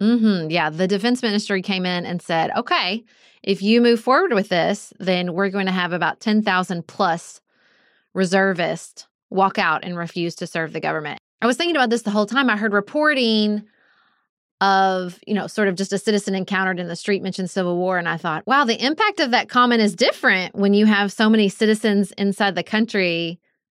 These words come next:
that have military service either under their belt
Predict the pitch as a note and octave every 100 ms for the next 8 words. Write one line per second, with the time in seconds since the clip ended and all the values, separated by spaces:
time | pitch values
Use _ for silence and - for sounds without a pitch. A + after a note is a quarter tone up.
0 | - F3 G3 F#3 F3 F#3 G3 G#3+ F#3+ F3+
1 | F#3 E3+ F3 - - - _ _ _ _
2 | G#3 F#3 - A3 C4+ D#4+ F4 D#4+ E4+ E4+